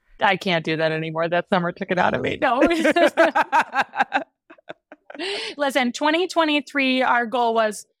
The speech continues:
we really want to build a brand, right? Like, it's a movement. We're creating joy. It's not just a beverage. It's a brand. And I think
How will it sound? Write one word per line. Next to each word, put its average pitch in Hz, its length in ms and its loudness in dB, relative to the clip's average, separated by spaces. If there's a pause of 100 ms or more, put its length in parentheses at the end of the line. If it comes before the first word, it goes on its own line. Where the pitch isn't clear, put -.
(240)
we 285 160 0
really 339 240 0
want 294 160 0
to 240 60 -2
build 220 200 0
a 190 40 -6
brand, 160 500 -4
right? 214 320 0
Like, 185 180 0
it's 180 140 -2
a 196 60 0
movement. 226 720 0 (160)
We're 208 180 2
creating 220 540 0
joy. 190 560 2
It's - 200 -8
not 196 280 0
just - 180 -10
a 208 60 -2
beverage. 170 520 2
It's 185 200 -2
a 185 60 -2
brand. - 420 -6 (100)
And 208 140 0
I 196 100 4
think 214 300 -6